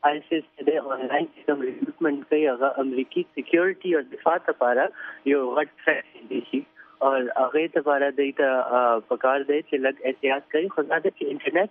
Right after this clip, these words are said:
یو داسې میډیم دی. څنګه چې ټلیفون دی، ټلیفون باندې تاسو فون کولی شئ، بس خبره کولی شئ. داسې په انټرنیټ باندې هم خلک یو بل سره رابطه کوي. نو هغه رابطه ودرول چې دی، مطلب چې ډېره ګرانه خبره ده او هغې باندې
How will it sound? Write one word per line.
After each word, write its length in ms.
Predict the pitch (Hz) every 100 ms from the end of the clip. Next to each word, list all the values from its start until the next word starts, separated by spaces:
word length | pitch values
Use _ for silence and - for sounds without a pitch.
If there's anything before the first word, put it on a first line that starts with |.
| -
یو 100 | 175 - - -
داسې 460 | 165 160 165 180 185 _ -
میډیم 400 | 156 165 156 107 -
دی. 100 | - _ -
څنګه 180 | 185 185
چې 180 | - -
ټلیفون 500 | - 147 - 196 190
دی، 100 | 180
ټلیفون 440 | 165 156 - 180
باندې 260 | 180 170 165
تاسو 220 | 165 160
فون 380 | - 160 165 170
کولی 260 | 170 170 160 - -
شئ، 100 | -
بس 220 | - 139 143 135
خبره 300 | 135 123 151
کولی 300 | 160 151 135 131
شئ. 100 | 143 143 - -
داسې 220 | 160 170
په 120 | 165 156
انټرنیټ 380 | 147 156 180
باندې 280 | 185 156 156
هم 100 | 151
خلک 260 | - 156 147 - 131
یو 160 | 135
بل 180 | 139 131 -
سره 240 | 139 170 - - -
رابطه 400 | 123 113 - 151
کوي. 180 | - - - _ -
نو 80 | 147
هغه 200 | 190 226
رابطه 380 | 170 - 196
ودرول 500 | 202 139 120 165 220
چې 160 | 226 165
دی، 320 | 143 156 175
مطلب 420 | 147 - 147 151
چې 180 | 160 147 131
ډېره 180 | 147 139
ګرانه 400 | 123 143 170 135
خبره 440 | - - 120 117
ده 100 | 127
او 160 | 156 131
هغې 240 | 127 151
باندې 280 | 156 147